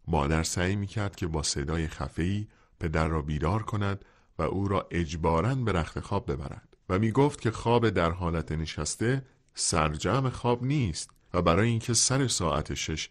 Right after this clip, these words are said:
پی خدمت برود، باید به طور معمول استراحت بنماید. ولی از زمانی که دستورهای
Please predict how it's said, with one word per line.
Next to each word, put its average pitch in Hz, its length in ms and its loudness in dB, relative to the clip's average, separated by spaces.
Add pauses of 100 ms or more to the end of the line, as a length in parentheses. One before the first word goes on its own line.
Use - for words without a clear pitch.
پی 113 180 4
خدمت 76 460 -2
برود، 76 500 0 (160)
باید 76 460 0
به 76 120 -2
طور 92 280 -2
معمول 80 640 2
استراحت 73 580 -6
بنماید. 67 400 -10 (580)
ولی 139 260 4
از 101 200 2
زمانی 104 360 2
که 113 140 -2
دستورهای 92 760 -2